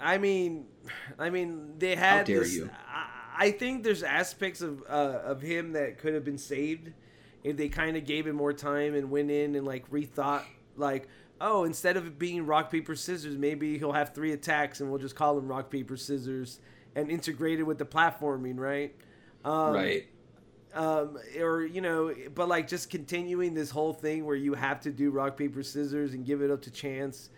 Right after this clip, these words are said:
Speaker 1: It's kinda hard for me to think of kids back then not being upset that they, uh,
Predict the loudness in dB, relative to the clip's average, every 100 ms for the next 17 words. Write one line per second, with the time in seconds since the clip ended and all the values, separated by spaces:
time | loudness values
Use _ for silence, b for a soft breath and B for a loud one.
0 | b b b b b -2 2 4 4 2
1 | 2 0 0 -2 -2 -4 -4 -8 -4 -4
2 | -2 0 -2 0 2 2 2 0 0 0
3 | -2 0 -2 -4 -2 0 0 -2 -8 -4
4 | -2 0 -2 -2 -2 -2